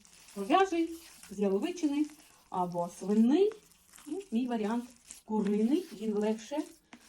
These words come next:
організмом перетравлюється. Колись готувала такі голубці з перловкою, з грибами. Коли мала грибів багато, завжди робила такі, таку, знаєте, ікру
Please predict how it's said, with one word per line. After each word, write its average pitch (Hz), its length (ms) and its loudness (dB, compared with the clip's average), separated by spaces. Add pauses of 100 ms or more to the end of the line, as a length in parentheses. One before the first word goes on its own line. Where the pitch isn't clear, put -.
(100)
організмом 247 600 -2 (180)
перетравлюється. 190 1000 -4 (460)
Колись 262 260 2
готувала 262 580 2
такі 262 260 -2
голубці 247 680 0
з - 100 -14
перловкою, 226 680 2
з 208 40 -10
грибами. 180 680 -2 (460)
Коли 196 180 -2
мала 180 280 2
грибів 190 400 0
багато, 247 460 -2
завжди 190 280 -4
робила 180 360 -2
такі, 185 280 -8
таку, 202 440 -4
знаєте, 220 280 0
ікру 254 480 0